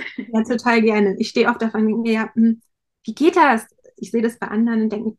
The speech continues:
cool, ja, hätte ich auch Lust zu. Und dann, äh, ja,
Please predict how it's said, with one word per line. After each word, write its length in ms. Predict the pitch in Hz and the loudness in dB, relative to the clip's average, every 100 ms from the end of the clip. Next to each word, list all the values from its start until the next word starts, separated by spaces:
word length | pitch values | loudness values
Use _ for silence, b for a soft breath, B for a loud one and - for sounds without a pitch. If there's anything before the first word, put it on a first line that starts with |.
| - - | -16 2
cool, 160 | 370 320 | 4 6
ja, 180 | 220 214 | 4 2
hätte 240 | 220 220 | -2 -4
ich 140 | 220 247 | -6 -6
auch 180 | 262 | -6
Lust 260 | 208 214 - | -8 -10 -8
zu. 180 | 226 233 | -4 0
Und 200 | 220 208 | 0 0
dann, 320 | 202 214 - | -2 -2 -2
äh, 240 | 208 202 214 _ _ _ _ - | -6 -8 -12 _ _ _ _ -6
ja, 220 | 190 | -4